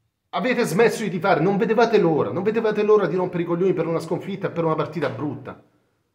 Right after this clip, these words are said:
Non vedevate l'ora, però poi stavate zitti quando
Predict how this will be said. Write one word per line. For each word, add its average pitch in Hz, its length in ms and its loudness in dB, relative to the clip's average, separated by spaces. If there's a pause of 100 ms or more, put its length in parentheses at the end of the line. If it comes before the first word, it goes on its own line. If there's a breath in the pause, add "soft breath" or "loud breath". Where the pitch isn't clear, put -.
(540)
Non 202 120 -4
vedevate 247 380 6
l'ora, 208 260 8
però 269 220 6
poi 269 180 4
stavate 220 480 2
zitti 185 540 -4 (280 loud breath)
quando 156 720 2